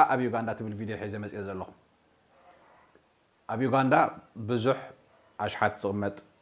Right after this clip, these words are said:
ሰብ ኣሎ፣ ናህና ሰብ ማለት እዩ። ካብ ደገ ኸዓ ዓመታዊ ብጀካ ኣብ ጾም ግዜ ብብዝሒ ክምርዖ ዝመጽእ ሰብ ኣሎ፣ ብብዝሒ። ኢንፋክት ኣብ ዩጋንዳ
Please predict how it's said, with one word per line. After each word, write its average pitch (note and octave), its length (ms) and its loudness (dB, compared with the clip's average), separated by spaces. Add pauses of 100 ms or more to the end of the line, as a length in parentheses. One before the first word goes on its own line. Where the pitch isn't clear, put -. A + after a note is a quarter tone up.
(340)
ሰብ G2 200 -4
ኣሎ፣ G2 240 2
ናህና F#2 240 -2
ሰብ F#2 200 -4
ማለት G2 240 -2
እዩ። C#3 100 -2 (420)
ካብ G#2 160 0
ደገ A2 240 2
ኸዓ A#2+ 220 4 (760)
ዓመታዊ A2+ 440 4 (460)
ብጀካ G2+ 340 -2
ኣብ F#2+ 140 2
ጾም G#2+ 200 -2
ግዜ A#2 160 0 (500)
ብብዝሒ C3+ 360 4
ክምርዖ A2+ 320 -2
ዝመጽእ G2+ 380 -4
ሰብ D#2+ 200 -8
ኣሎ፣ C#2 160 -6 (420)
ብብዝሒ። G2+ 420 -4 (840)
ኢንፋክት C#3+ 280 4
ኣብ G#2 200 4
ዩጋንዳ G#2 360 0